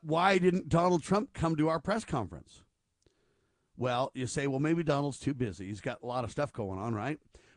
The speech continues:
Okay, what about Trump's sons? What about a delegate from Trump's organization? Nobody came.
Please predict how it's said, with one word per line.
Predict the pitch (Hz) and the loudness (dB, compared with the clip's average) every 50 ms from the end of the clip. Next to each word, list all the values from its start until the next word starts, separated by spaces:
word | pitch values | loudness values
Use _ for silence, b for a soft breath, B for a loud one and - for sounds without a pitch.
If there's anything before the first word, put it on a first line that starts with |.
| b b - | b b -8
Okay, | 175 147 175 175 | -6 -4 -4 -2
what | 170 185 | 0 0
about | 202 214 233 220 - | 4 4 4 4 4
Trump's | - - 185 185 185 - 175 - - - 175 | 0 0 0 0 0 0 -4 -10 -10 -10 -10
sons? | - - 147 139 151 156 131 104 82 - - - - - _ _ _ | -6 -4 -2 0 0 0 0 -2 -4 -8 -12 -16 -20 -20 _ _ _
What | - 156 165 | -8 -6 0
about | 190 214 214 214 | 2 2 2 2
a | 208 | 2
delegate | 175 147 160 170 175 185 165 147 139 - | 2 2 2 2 2 0 -2 -2 -4 -4
from | - - 139 127 | -6 -8 -8 -8
Trump's | 110 - - 160 147 - - 151 | -6 -4 -4 -4 -4 -4 -4 -4
organization? | 151 151 139 139 127 110 104 123 135 151 143 - - 104 82 73 - b b b b b | -4 -2 -4 -4 -6 -6 -4 -4 -4 -4 -6 -8 -10 -12 -12 -12 -16 b b b b b
Nobody | b 135 147 165 180 185 202 214 233 220 208 196 202 190 | b 0 4 6 6 6 6 6 4 4 2 0 0 -2
came. | 165 - 147 127 113 104 104 117 143 151 | -4 -8 -8 -6 -6 -4 -4 -4 -4 -6